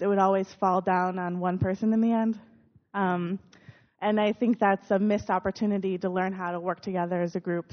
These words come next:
So we have, um, adults facilitating retreats that build a sense of group unity amongst our youth board and, um, create a sense of self-awareness and other awareness amongst the youth who are collaborating together.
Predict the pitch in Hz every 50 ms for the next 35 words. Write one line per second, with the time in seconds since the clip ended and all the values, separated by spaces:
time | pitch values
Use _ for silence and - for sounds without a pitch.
0 | - - 196 180 175 180 180 - - - - _ _ - 220 214 208 196 208 196
1 | 196 185 190 185 185 180 180 - - 190 185 180 175 175 175 196 190 156 - -
2 | - - 220 185 214 208 190 185 185 - - - - 208 - - 208 190 185 190
3 | - - 208 190 185 180 180 180 175 175 - - 220 208 196 - - - _ _
4 | _ - - _ _ _ _ _ _ - 208 190 190 185 185 208 202 196 190 196
5 | 190 - - 190 185 185 - - 185 180 - 185 185 185 - 202 214 220 233 233
6 | 208 233 233 226 233 208 - - - - - - - 208 208 208 214 208 - -
7 | 214 202 208 208 208 208 - - - 202 196 190 190 185 180 196 - - - -
8 | - _ _ - 196 190 185 185 190 190 185 180 175 175 175 180 175 - 240 214
9 | 208 202 202 202 - - 196 196 202 196 - 202 185 175 180 - - - 220 226
10 | 220 - 240 226 226 220 220 220 220 208 - 208 196 180 - 196 185 196 190 190
11 | 185 185 185 180 185 180 180 175 175 175 - - - _ _ _ _ _ _ _
12 | _ _ - 202 208 196 196 196 190 - - 196 196 196 185 185 - - 196 185
13 | 175 170 175 - 202 185 180 170 165 165 165 156 185 - - 180 170 - - 82
14 | 196